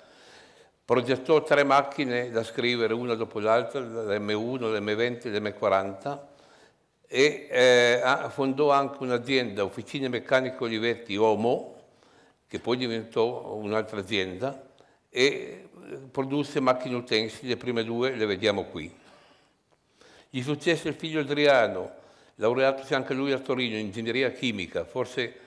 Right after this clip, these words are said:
in opposizione al padre che lo voleva ingegnere meccanico.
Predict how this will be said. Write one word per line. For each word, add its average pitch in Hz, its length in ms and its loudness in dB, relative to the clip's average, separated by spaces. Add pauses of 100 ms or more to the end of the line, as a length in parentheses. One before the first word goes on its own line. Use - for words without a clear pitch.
(580)
in 113 520 -8
opposizione 131 640 -4
al 120 140 2
padre 123 320 4
che 113 80 -6
lo 110 80 0
voleva 110 240 2
ingegnere 107 400 0
meccanico. 92 960 -2